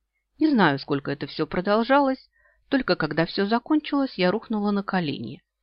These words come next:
глядя на своё плечо, прохрипела: «Ни хрена себе, медалька за щедрость!»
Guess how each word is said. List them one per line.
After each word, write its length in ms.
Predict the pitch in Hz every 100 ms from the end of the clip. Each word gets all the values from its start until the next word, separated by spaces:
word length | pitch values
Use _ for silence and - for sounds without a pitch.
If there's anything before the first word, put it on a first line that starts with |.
| _ _
глядя 440 | 160 147 139 127 139
на 100 | 139
своё 320 | 131 - 135 131
плечо, 420 | 139 139 - - -
прохрипела: 800 | - - - 143 - - - - _ _ _ _ _
«Ни 160 | 151 143
хрена 400 | - 143 135 147
себе, 400 | - 160 170 165 _ -
медалька 440 | 165 156 151 147
за 140 | 147 160
щедрость!» 640 | - 151 151 147 -